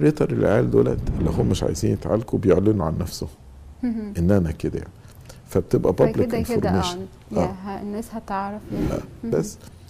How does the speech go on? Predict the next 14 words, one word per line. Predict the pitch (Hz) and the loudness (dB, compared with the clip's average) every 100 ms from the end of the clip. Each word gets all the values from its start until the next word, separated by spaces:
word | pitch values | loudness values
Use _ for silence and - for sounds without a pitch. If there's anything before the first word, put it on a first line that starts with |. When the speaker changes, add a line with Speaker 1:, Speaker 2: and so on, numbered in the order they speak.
| - | -10
Speaker 1:
فطبعًا | - - - 185 180 | 0 2 4 6 8
دي | 175 | 8
لما | 151 135 | 8 6
بتبقى | 107 131 - - - - | 4 2 2 4 2 2
خلاص | - 117 120 | 2 2 4
public | 135 - - | 2 2 -4
information، | 92 - 107 107 107 110 - - - - - - - - 107 | -6 -2 -2 0 -2 -4 -10 -20 -20 -20 -20 -20 -20 -2 0
الس-، | 85 - - - | 0 -4 -6 -4
بيبقوا | 98 101 98 101 | -2 -2 -2 -2
محتاجين | 101 131 | 0 2
سبورت | 131 113 - 131 - | 2 2 -2 -2 -2
أكتر، | 117 - 92 | -2 0 0
لأن | 90 85 | 0 -2
أحيانًا | - - 113 101 | -4 -2 2 2